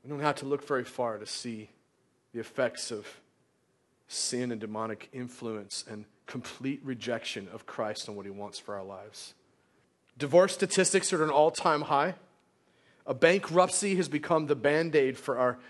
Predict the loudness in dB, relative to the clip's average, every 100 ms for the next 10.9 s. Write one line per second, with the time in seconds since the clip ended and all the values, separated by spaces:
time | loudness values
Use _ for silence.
0 | -10 -4 4 4 4 2 2 -2 -6 -6
1 | -6 -4 -4 -2 -4 -4 -8 -2 -2 -2
2 | -4 -6 -4 -6 -10 -12 -16 _ _ _
3 | _ _ _ _ _ _ _ -2 0 0
4 | -4 -6 -4 -4 -4 -6 -8 -10 -6 -4
5 | -4 -6 -8 -8 -10 _ _ _ _ _
6 | _ _ _ _ _ _ _ -10 -4 -4
7 | 0 -2 -2 -4 -2 -2 -4 -2 -2 -2
8 | -6 -6 -6 -4 -2 -2 -6 -14 -20 _
9 | -8 -4 -2 -2 -2 0 0 0 -4 -10
10 | -10 -4 -4 -4 -6 -8 -6 -6